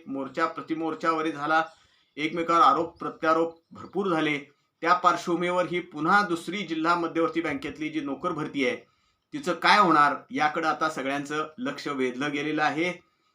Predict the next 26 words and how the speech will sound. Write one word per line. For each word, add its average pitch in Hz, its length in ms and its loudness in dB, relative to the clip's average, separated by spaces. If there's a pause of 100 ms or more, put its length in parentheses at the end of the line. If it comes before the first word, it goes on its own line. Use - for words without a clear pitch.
(540)
प्रत्यक्षात 226 680 2
जिल्हा 185 280 4
बँकेकडून 202 540 2
कोणतीही 185 380 0
अधिकृतपणे 190 640 0
आतापर्यंत 175 480 -2
कुठलीही 165 280 -2
घोषणा 160 300 -2
केलेली 160 340 -2
नाही, 170 160 -4
कुठल्याही 165 380 -4
नोकर 160 240 -4
भरतीबद्दल 156 540 -4
काही 156 200 -4
सांगितलं 160 420 -4
गेलेलं 151 340 -2
नाही, 147 160 -4
परंतु, 185 680 -2 (580)
अ, 127 400 2 (220)
ज्यांनी 151 240 -2
त्या 196 340 2
स-, 165 320 -2
संदर्भात 175 360 0
तक्रारी 202 480 0
केल्या 170 240 0
आहेत, 165 120 0